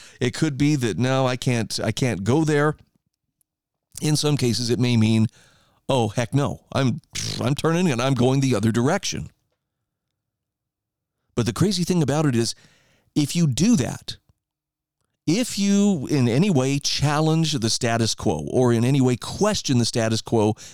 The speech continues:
in a way that might cause others to doubt, it's the most bizarre thing. It's, it's like we're, we're trained as masses to punish those who deviate from, from what we consider the norm. You've heard the crabs in a bucket analogy. If one crab starts crawling out, the other crabs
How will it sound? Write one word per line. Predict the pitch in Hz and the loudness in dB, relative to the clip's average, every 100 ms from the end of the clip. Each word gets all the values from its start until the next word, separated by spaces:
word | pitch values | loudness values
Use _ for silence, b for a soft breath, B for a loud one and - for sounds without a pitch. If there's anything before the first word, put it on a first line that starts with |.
| B | B
in | 147 | 0
a | 143 | 2
way | 117 120 | 2 2
that | 123 117 | 0 0
might | 113 127 | 0 -2
cause | - 127 117 | 0 0 0
others | 117 127 | 0 0
to | - | 0
doubt, | 113 107 131 - _ _ _ _ _ _ _ _ _ | -2 0 -2 -4 _ _ _ _ _ _ _ _ _
it's | 156 | -2
the | - | 2
most | 185 160 - | 2 2 0
bizarre | 151 170 175 | -2 0 0
thing. | - 247 151 | 0 0 0
It's, | 95 - | 0 -4
it's | 147 - | -4 -2
like | 143 131 | -2 0
we're, | 143 120 B B | 0 0 B B
we're | 135 139 | 0 0
trained | - - 180 196 214 214 175 | 0 -2 0 2 0 0 -2
as | - 143 | -2 0
masses | 123 127 151 - 185 | 2 0 0 -2 -4
to | - 117 | -2 -2
punish | - 175 208 143 - | -2 0 0 -2 0
those | 127 160 160 | 0 0 2
who | 160 | 0
deviate | 120 113 185 135 120 107 127 B B B B | 0 -2 0 2 2 0 -2 B B B B
from, | - 135 117 | -2 0 0
from | 135 123 | 0 2
what | 127 | 2
we | 143 | 2
consider | - 147 - 175 123 | 0 0 2 2 2
the | 139 | 4
norm. | 139 202 92 - - _ _ _ _ _ _ _ _ _ | 4 4 0 -4 -10 _ _ _ _ _ _ _ _ _
You've | 113 | 0
heard | 113 156 | 2 0
the | 156 | -2
crabs | - 117 131 143 | -2 -2 -2 0
in | 156 | 0
a | |
bucket | 156 165 170 127 | 2 0 0 0
analogy. | 117 110 104 73 95 | 2 0 0 -2 -4
If | 76 107 | -4 -2
one | 120 | -2
crab | - 127 131 | 0 0 0
starts | 123 135 123 | 0 -2 -2
crawling | - 135 135 | -2 0 2
out, | 131 151 | 0 0
the | 107 | 0
other | 120 | 0
crabs | 135 123 139 147 | 0 0 0 -2